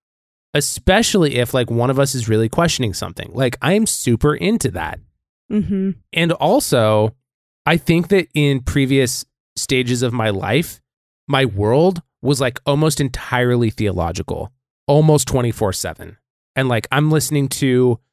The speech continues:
Speaker 1: Heaven Bent right now by, uh, Tara Jean Stevens. Uh, I'm listening to the current ihop season. It's a really interesting season, uh, if people are into that. It's a little true crimey, I will say. So if you're not into that,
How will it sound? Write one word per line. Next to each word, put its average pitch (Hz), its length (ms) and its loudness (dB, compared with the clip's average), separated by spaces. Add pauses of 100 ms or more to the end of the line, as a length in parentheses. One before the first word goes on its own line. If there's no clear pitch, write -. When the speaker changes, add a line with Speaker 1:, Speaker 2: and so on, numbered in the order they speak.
(200)
Speaker 1:
Heaven 135 240 0
Bent 139 260 0
right 170 140 2
now 175 320 0 (180)
by, 107 460 0
uh, 101 180 0
Tara 110 240 -2
Jean 107 180 -2
Stevens. 147 540 -2 (320)
Uh, 107 40 0 (140)
I'm 101 120 -2
listening 107 340 -2
to 107 200 -2
the 98 180 -2
current 107 480 -4
ihop 110 560 0
season. 123 540 -2 (540)
It's - 80 -8
a 127 60 -2
really 160 460 4
interesting 156 360 -2
season, 107 520 -2
uh, 95 300 -2 (140)
if 101 140 -6 (160)
people 117 240 0
are 110 60 2
into 107 240 -2
that. 98 180 0
It's 117 160 -2
a - 20 -2
little 143 220 2
true 220 220 -2
crimey, 175 520 2
I 143 80 2
will 127 200 2
say. 123 420 0 (320)
So - 140 -4
if 101 80 -4
you're 120 80 -4
not 156 160 2
into 165 180 0
that, 175 240 0